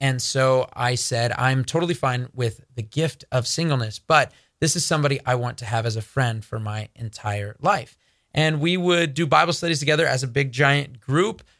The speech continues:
um, college group at the time. And, uh, after enough sanctification, uh, which was almost a couple years there, um, she and I both ended up falling for each other. I had asked her father for her hand in courtship, and then,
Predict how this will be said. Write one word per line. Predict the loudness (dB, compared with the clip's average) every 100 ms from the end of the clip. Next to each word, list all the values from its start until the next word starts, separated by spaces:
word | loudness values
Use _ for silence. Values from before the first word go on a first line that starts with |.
| _ 4
um, | 4 4 0
college | 0 2 4 2 -2
group | 0 0 0
at | 0 0
the | 0
time. | 0 2 2 0 -10 _ _ _ _ _ _ -14 -2
And, | 2 4 4 0 _ _ _ _ 2
uh, | 4 4 2
after | 0 0 0 2 2
enough | 2 4 2
sanctification, | 0 -2 -2 -6 0 0 0 0 -4 -4
uh, | -2 0
which | 0 -4 -2
was | -2
almost | 0 -2 -2
a |
couple | -2 -2
years | 0 0 0
there, | 2 2 2 0 _ _ _
um, | 2 4 4 2 -2 -10 _
she | -2 0 2 0 0
and | 2
I | 2 2
both | 2 0 0
ended | -2 -2 0
up | 0
falling | 0 0 0
for | -6
each | -4
other. | -2 0
I | 0
had | 0
asked | 0 -2 -6 -8 -6
her | -2 -2 -4 -12 _ _ _
father | 4 4 2
for | 0
her | 0
hand | 2 2 2
in | 2
courtship, | 0 0 2 0 -2 _
and | -2 0 0
then, | 2 0 -2 -6